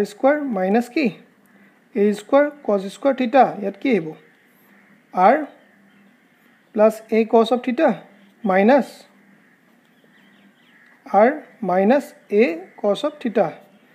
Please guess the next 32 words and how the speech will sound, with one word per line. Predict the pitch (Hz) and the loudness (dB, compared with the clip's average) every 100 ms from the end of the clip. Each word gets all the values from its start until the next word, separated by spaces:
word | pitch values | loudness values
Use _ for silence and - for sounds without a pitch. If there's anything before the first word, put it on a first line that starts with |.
| _ _ | _ _
এতিয়া | 220 240 | 4 4
এই | 240 | 6
ব্ৰেকেটটো | 214 233 233 | 2 2 2
আঁতৰাই | 254 254 | 2 4
দিলে | 262 233 | 4 4
মাইনাছ | 220 233 254 | 4 4 2
R, | 247 | 2
মাইনাছ | 240 247 240 | 2 2 -2
আৰ, | 269 269 247 - | -6 -6 -12 -4
প্লাছ | - 226 254 | 2 2 4
আৰ, | 254 | 2
মাইনাছ | 247 240 240 | 2 0 0
কি | |
হয়? | 277 202 | 0 0
কাট | - - | -4 -2
খাই | 233 | -2
যাব। | 240 254 | 0 -2
এইটো | 214 | -2
মাইনাছ, | 214 220 | 0 -2
মাইনাছ | 254 247 262 | -2 -2 -2
কি | |
হ'ব? | 220 233 | -2 2
প্লাছ। | 226 - - - _ | 0 0 -20 -20 _
চ' | 311 | -4
প্লাছ | - 226 - | 2 2 2
কি | 294 | 0
হ'ব? | 190 151 - _ _ _ _ _ _ _ - | 0 -2 -14 _ _ _ _ _ _ _ -8
কিউ | 220 254 269 269 269 _ _ _ _ _ - | -2 0 0 -2 -6 _ _ _ _ _ -2
by | 202 202 | 2 2
four | 190 220 208 214 | 0 -2 -2 0
pi | 214 | 0
epsilon | 208 - 214 220 | -2 -4 -2 0